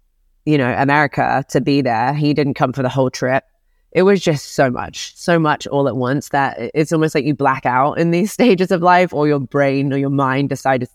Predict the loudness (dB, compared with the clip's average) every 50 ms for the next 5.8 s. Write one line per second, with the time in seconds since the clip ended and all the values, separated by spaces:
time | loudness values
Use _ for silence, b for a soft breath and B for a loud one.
0 | _ -14 -12 -8 -6 -8 -4 0 0 0 0 -2 -4 -4 -2 0 0 0 0 0
1 | 0 0 -2 -2 -4 -6 -8 -8 -6 -2 -2 0 0 0 0 2 2 2 2 2
2 | 0 -2 -2 -2 0 0 2 0 0 0 0 0 0 0 0 0 0 -2 -4 -6
3 | -6 -8 -10 _ _ _ _ _ _ _ _ _ -6 -6 -2 2 4 4 4 4
4 | 2 2 2 2 0 0 -2 -4 -4 -4 -2 -2 -2 0 0 -2 -4 -2 -2 0
5 | 0 0 0 -2 -2 -4 -2 0 0 2 2 0 0 -2 -4 -6